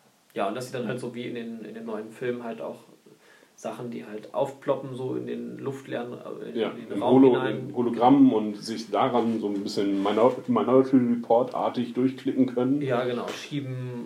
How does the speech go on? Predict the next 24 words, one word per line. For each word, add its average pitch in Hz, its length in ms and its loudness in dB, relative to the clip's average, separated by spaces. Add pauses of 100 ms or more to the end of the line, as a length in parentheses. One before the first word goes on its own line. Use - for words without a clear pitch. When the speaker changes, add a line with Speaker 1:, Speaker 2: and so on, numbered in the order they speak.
(160)
Speaker 1:
so 107 320 -10 (220)
auch - 300 -8
wie 113 100 -10
bei, 95 500 -10
ähm, 92 580 -16 (360)
Stark, 117 680 -8
ähm, 104 340 -14 (180)
im 110 160 -14
Speaker 2:
Ja, 127 100 8
ja. 127 100 0
Speaker 1:
Marvel-Universum. 117 880 -4 (800)
Ähm, - 500 -16 (920)
genau, 90 160 -14 (120)
das - 160 -10
waren 123 140 -6
so 110 60 -8
Sachen, 110 220 -12
die - 40 -14
mir - 80 -16
noch - 120 -18
aufgefallen - 420 -18
sind. - 280 -20 (380)
Speaker 2:
Ja, 95 320 0
die 95 380 -4